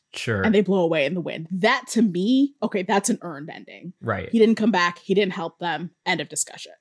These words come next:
Speaker 2: But in this case, like, he saved old girl's life. He came back to get the guy. He made it very clear, like, in the beginning that his whole deal was, "I wanna get into the panic room. I wanna get the money and I wanna get gone."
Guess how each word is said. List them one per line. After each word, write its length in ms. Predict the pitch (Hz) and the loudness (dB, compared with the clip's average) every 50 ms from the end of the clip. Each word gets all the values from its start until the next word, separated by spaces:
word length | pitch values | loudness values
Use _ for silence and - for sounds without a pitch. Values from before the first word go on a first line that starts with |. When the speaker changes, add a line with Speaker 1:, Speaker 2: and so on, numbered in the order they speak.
| - - _ _ _ _ _ _ _ _ _ - | -20 -20 _ _ _ _ _ _ _ _ _ -4
Speaker 2:
But 320 | 185 180 220 214 202 - | 0 2 2 2 2 2
in 160 | 202 196 196 | 2 2 4
this 180 | 202 220 214 - | 4 2 2 0
case, 480 | - - 294 466 466 320 226 240 - | -2 0 4 4 6 4 4 2 -2
like, 220 | - - 175 151 - | -2 -4 -4 -4 -6
he 340 | - - - 208 190 190 190 | -10 -8 -6 -6 -4 -4 -4
saved 380 | - - - 190 180 180 180 | -4 -2 0 0 0 0 -2
old 140 | 165 165 185 | -4 -6 -6
girl's 240 | 160 143 139 147 - | -8 -10 -10 -10 -6
life. 540 | 170 202 254 277 277 285 - - - - - _ - - _ _ _ | -2 2 4 4 4 4 2 -2 -14 -20 -20 _ -20 -20 _ _ _
He 140 | - 180 | -8 -8
came 300 | 175 - - - 165 180 | -8 -6 -6 -6 -6 -4
back 340 | 180 - 185 185 190 185 - - - | -2 0 2 2 2 0 -4 -8 -8
to 100 | - 196 | -8 -4
get 240 | 185 214 262 - - | 0 0 0 0 0
the 60 | 233 | -2
guy. 560 | - 220 220 220 220 220 220 220 220 214 214 - - _ _ _ | 0 2 2 2 4 4 4 4 2 0 0 -4 -10 _ _ _
He 140 | - 208 196 | -2 2 4
made 180 | 202 202 185 | 6 6 4
it 160 | 160 196 170 - - | 2 -2 -6 -2 2
very 260 | 190 208 220 208 214 | 4 6 6 6 4
clear, 640 | - - - 226 220 220 208 208 208 208 202 196 - | 2 -6 -6 -6 -2 2 4 4 4 4 4 2 0
like, 200 | 196 180 175 - | -2 -4 -4 -4
in 160 | 175 196 202 | -6 -6 -6
the 80 | 180 175 | -6 -8
beginning 640 | - 208 202 175 - 196 214 226 208 208 208 202 | -8 -8 -4 0 2 2 4 4 2 0 0 -2
that 120 | 190 156 156 | -2 -4 -4
his 300 | - - 202 208 214 - | 0 2 2 2 2 2
whole 180 | 220 202 202 196 | 2 2 2 2
deal 260 | 185 175 175 175 175 | 2 0 -4 -4 -6
was, 340 | 175 165 160 156 151 165 - _ _ _ _ _ _ - | -6 -6 -6 -6 -8 -10 -14 _ _ _ _ _ _ -2
"I 100 | 175 196 | 2 4
wanna 200 | 202 233 233 214 | 4 4 4 2
get 140 | 208 202 190 | 2 2 2
into 200 | 190 202 - 185 | 2 0 -2 -4
the 60 | 185 180 | -6 -8
panic 360 | - 190 170 160 160 160 - | -6 -6 -8 -8 -8 -10 -10
room. 340 | 165 160 156 160 151 165 - _ _ _ - | -12 -12 -10 -10 -10 -12 -14 _ _ _ -14
I 80 | 170 156 | -10 -8
wanna 160 | 147 151 165 | -6 -4 -2
get 200 | 175 175 170 - | -2 -4 -4 -4
the 60 | 175 | -8
money 420 | 180 156 156 156 151 151 147 156 _ 175 | -6 -6 -6 -6 -6 -6 -6 -8 _ -12
and 120 | 180 170 | -12 -10
I 40 | 160 | -10
wanna 200 | 147 135 139 147 | -10 -12 -12 -14
get 180 | - 143 - | -14 -16 -18
gone." 340 | - - - - 117 123 147 | -18 -20 -20 -20 -20 -20 -20